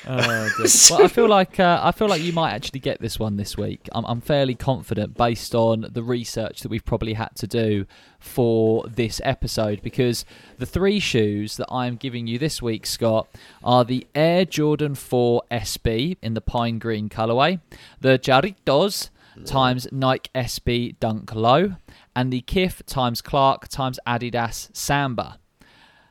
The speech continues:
Speaker 1: Question, Scott. Put these top twenty twenty-three releases in order of last sold price according to StockX in a U K nine.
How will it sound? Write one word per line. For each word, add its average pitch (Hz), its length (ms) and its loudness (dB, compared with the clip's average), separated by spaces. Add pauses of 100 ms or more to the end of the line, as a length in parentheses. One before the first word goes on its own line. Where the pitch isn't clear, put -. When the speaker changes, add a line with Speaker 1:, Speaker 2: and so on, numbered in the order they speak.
(180)
Speaker 1:
Question, 143 460 0
Scott. - 400 -4 (240)
Put - 320 2
these 123 400 0
top - 520 0
twenty 175 480 -4
twenty-three 156 720 -6
releases 117 680 -4
in 120 180 -8
order 147 380 0
of 117 120 -2
last 156 400 2
sold 156 320 0
price 107 540 -2
according 160 460 -2
to 160 100 -12
StockX - 800 -6 (360)
in 123 420 2
a 123 100 -2
U 107 500 -4 (200)
K 101 500 -8 (160)
nine. 107 800 0